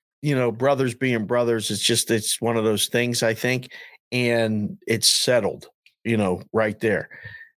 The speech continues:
The A B thing is huge to me. I mean, and not so much because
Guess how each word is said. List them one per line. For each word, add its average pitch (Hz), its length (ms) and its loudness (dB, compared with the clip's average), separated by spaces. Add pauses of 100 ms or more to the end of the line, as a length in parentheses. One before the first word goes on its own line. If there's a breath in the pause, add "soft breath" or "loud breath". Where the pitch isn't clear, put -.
The 175 140 0
A 226 140 2
B 240 220 0
thing 202 300 2
is 156 180 0
huge 180 540 0
to - 100 0
me. - 260 -2 (200)
I 131 80 0
mean, 139 220 0
and 139 140 0
not 185 240 2
so 202 200 0
much 175 240 0
because 139 420 0